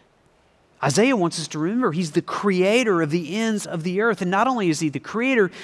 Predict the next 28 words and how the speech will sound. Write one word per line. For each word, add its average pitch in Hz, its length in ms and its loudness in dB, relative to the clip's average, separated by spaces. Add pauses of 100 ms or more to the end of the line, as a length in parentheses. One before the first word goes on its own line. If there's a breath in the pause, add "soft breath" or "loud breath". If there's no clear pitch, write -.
(120)
he's 175 220 2
the 180 120 -6
sustainer 240 720 2
and 165 160 0
the 160 60 2
ruler 220 380 4
of 190 100 4
everything 185 400 0
he's 180 120 -2
created. 233 500 2 (220 loud breath)
He's 185 160 4
got 208 180 4
the 208 80 4
power 254 640 2
to 175 80 -2
speak - 380 -4
things 214 280 0
into 208 260 2
existence. 175 720 0 (500 loud breath)
And 180 240 -2
God 220 380 4
made 220 240 2
the 202 80 6
whole 233 300 2
world, 220 520 0
everything 233 1000 0
in 233 180 2
it. 185 140 0